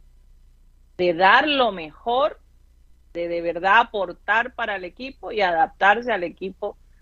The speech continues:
del cual él supuestamente añora formar parte, aunque ahí otros medios han dicho que ahora está pensando en el Internacional de Porto Alegre. Entonces, todos los días salen noticias nuevas y uno no sabe realmente,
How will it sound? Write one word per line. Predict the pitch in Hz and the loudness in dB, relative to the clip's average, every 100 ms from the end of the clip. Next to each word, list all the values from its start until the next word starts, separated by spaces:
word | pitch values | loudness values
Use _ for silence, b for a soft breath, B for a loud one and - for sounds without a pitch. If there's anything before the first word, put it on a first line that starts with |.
| - - | -18 0
del | 185 - | 2 2
cual | - 180 208 202 _ | 6 8 8 2 _
él | 190 202 214 | -2 0 -2
supuestamente | - 185 - 254 277 - 240 220 220 214 208 _ - | -6 -10 0 4 4 4 0 0 -6 -6 -10 _ -4
añora | 180 180 185 202 190 170 160 | -2 -2 -2 0 2 2 0
formar | 170 160 156 151 | -6 -2 -4 0
parte, | 151 147 - 151 | -2 -2 -4 -8
aunque | 151 - 156 | -6 2 6
ahí | 165 214 226 226 _ _ _ - | 8 8 6 2 _ _ _ -6
otros | - 196 208 202 | 4 6 8 8
medios | 208 208 208 | 8 8 8
han | 196 190 | 4 0
dicho | 214 208 208 | -6 -4 -4
que | 156 | -2
ahora | 160 | 0
está | 185 180 - | 0 0 -2
pensando | 185 - 190 196 | -6 2 2 4
en | 202 | -2
el | 180 | -2
Internacional | 170 160 160 160 160 - 160 165 175 | -2 -4 -4 -2 -4 -2 0 2 4
de | 180 | 4
Porto | - 156 - 143 | 2 0 4 2
Alegre. | 139 139 147 - - - - - - _ - B - | 4 2 0 -8 -20 -20 -20 -20 -20 _ -20 B 0
Entonces, | 202 220 233 294 | 6 8 8 6
todos | - 285 302 | 8 8 8
los | 285 269 | 4 -6
días | 285 302 349 - - - | -6 -6 -8 -20 -20 -10
salen | 233 226 240 247 | -8 -6 -8 -12
noticias | 226 185 214 214 220 214 | -14 -14 -14 -8 -6 -2
nuevas | 226 240 262 269 - - - | 2 2 2 -2 -8 -20 -14
y | |
uno | 170 175 | -10 -6
no | 185 | -2
sabe | - 196 196 | 8 10 10
realmente, | 185 180 175 180 190 185 190 | 8 6 4 -2 -8 -10 -12